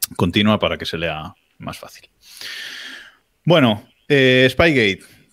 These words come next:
cosas de fuera de pista. Volvemos a la, a la pista y vamos al segundo bloque de este capítulo, que es las carreras de España y Mónaco, porque aquí empiezan ya las hostilidades, eh, en la pista. Eh, recordemos que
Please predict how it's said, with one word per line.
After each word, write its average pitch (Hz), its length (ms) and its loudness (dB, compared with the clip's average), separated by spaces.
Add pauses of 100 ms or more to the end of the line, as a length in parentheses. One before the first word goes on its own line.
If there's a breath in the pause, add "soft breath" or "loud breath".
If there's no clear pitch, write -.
(140)
cosas 156 320 0
de 135 120 -2
fuera 143 220 2
de 123 80 2
pista. 98 580 -8
Volvemos 139 600 0
a 131 60 0
la, 113 400 -2
a 110 120 -6
la 107 160 -6
pista 104 360 -10
y 110 40 -8
vamos 135 240 -6
al 139 100 -2
segundo 127 380 0
bloque 151 480 -2
de 120 140 -6
este 117 580 -6
capítulo, 135 500 -4
que 127 200 -2
es - 200 -8
las 117 140 -6
carreras 127 380 -2
de 120 80 -4
España 143 580 -4
y 135 400 -2
Mónaco, 85 640 -8
porque 139 300 -2
aquí 151 340 -2 (120)
empiezan 131 680 -2
ya 123 300 0
las 113 200 -4
hostilidades, 113 920 -4
eh, 101 380 -4 (320 loud breath)
en 107 120 -4
la 208 160 -4
pista. 165 520 -2 (120)
Eh, 98 440 -4
recordemos 101 600 -2
que 98 320 -2